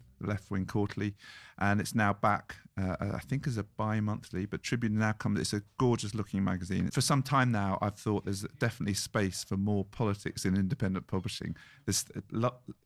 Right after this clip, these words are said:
great to have lifestyle and all the various subjects, and the great, you know, it's good.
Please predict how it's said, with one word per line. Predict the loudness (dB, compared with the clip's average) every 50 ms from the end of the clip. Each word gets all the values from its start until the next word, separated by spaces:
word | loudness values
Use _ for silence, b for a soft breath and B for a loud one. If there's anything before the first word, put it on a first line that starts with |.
| _ _ _
great | 0 0 0 0 -2 -4
to | -4
have | -4 -2 0
lifestyle | 0 0 0 -2 -4 -4 -4 -2 0 0 0
and | 2 2
all | 4 4 4
the | 2 2
various | 2 0 0 2 0 -2 -4 -8 -8
subjects, | -6 -4 -4 -4 -2 0 0 0 0 -2 -4 -6
and | -6 -8 -8 -8
the | -10 -8
great, | -2 0 0 0 0 -2 -6 -14 _ _ -4
you | -2
know, | -2 0
it's | -2 -4 -2
good. | 0 2 0 0